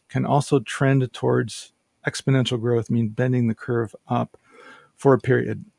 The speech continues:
So in other words, if you have three major variants today, now this is,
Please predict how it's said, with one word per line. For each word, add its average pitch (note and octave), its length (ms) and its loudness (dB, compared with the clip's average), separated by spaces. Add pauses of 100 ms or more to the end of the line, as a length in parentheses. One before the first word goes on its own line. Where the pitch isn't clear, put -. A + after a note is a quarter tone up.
(100)
So - 160 0
in C#3 80 4
other C3+ 120 4
words, B2+ 220 2
if - 160 -2
you B2+ 60 2
have B2 260 -4 (240)
three F3+ 200 6
major C#3 300 6
variants B2+ 500 2
today, B2 500 4
now C3 140 2
this C3 200 0
is, A#2 100 -6